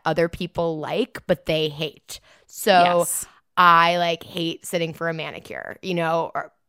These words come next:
Speaker 1: that wasn't even on mine, but chocolate ice cream. Like, for me,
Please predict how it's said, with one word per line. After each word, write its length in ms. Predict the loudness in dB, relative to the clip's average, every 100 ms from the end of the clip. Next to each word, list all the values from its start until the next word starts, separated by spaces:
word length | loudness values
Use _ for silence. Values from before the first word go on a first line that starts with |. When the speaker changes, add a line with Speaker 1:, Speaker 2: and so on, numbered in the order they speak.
| -2
Speaker 1:
that 120 | 0
wasn't 220 | 0 -4
even 140 | -4 -6
on 120 | -8
mine, 140 | -10
but 100 | -10
chocolate 360 | 0 0 2 0
ice 160 | -2 -10
cream. 280 | -16 -18 -8
Like, 260 | -4 -4 -6
for 220 | -6 -2
me, 380 | -2 -4 -6